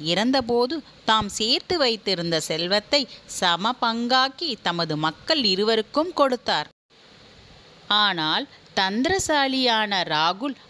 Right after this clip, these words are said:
அப்பாவி தாமுவுக்கு கிடைத்த செல்வத்தை மோசடி செய்து அபகரித்து கொண்டு அவரை ஓட்டாண்டியாகவே வாழ விட்டுவிட்டார். ஒரு நாள் ராகுல் வியாபார விஷயமாக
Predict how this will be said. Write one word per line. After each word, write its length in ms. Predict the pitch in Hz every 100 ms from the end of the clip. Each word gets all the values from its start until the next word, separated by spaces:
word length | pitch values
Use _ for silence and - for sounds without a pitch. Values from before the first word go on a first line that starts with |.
| -
அப்பாவி 720 | 156 - 170 170 175 190 269
தாமுவுக்கு 640 | 226 220 226 247 262 254 240
கிடைத்த 420 | - 190 190 190 175
செல்வத்தை 600 | - 160 185 220 - 180
மோசடி 600 | 147 151 190 240 285 214 -
செய்து 320 | 170 180 220 208 - - - -
அபகரித்து 680 | 143 165 185 214 233 - 311
கொண்டு 380 | - 269 269 262 - - -
அவரை 360 | 160 160 160 151 143
ஓட்டாண்டியாகவே 1080 | 170 233 - 285 269 254 220 196 185 170 185 285
வாழ 240 | 240 226 247
விட்டுவிட்டார். 680 | 233 208 254 226 - 190 180 - - - - _ _ _ _ - - - - - - - - - - - - -
ஒரு 260 | 190 214 330
நாள் 340 | 269 170 202 - - - 165
ராகுல் 640 | 165 170 240 277 262 220 254 - -
வியாபார 580 | 165 175 175 240 285 339 339
விஷயமாக 760 | 269 - 226 196 175 165 202